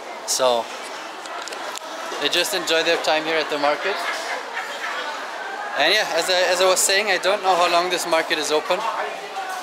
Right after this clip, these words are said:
So I have to hurry a bit because it's already, like, four P M.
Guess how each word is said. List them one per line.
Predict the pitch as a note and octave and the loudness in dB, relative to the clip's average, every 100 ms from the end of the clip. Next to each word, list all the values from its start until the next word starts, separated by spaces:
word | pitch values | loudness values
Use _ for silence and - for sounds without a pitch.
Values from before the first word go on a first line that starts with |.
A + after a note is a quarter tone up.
| - - | -4 -4
So | F3+ D#3 | 0 4
I | D#3+ | 4
have | D#3+ | 4
to | F#3 | 2
hurry | E3 F3+ F#3 | 6 6 6
a | |
bit | F3 F3 - | 4 0 0
because | E3 D#3+ | -2 2
it's | D#3 D#3 | 2 4
already, | D#3+ E3 D#3+ | 4 6 6
like, | D#3 C#3+ - D#3+ - - - F#3+ - - - - - | 4 2 2 -2 -2 -4 -4 -4 -4 -4 -4 -2 4
four | F3 | 4
P | G3 | 6
M. | F#3 | 4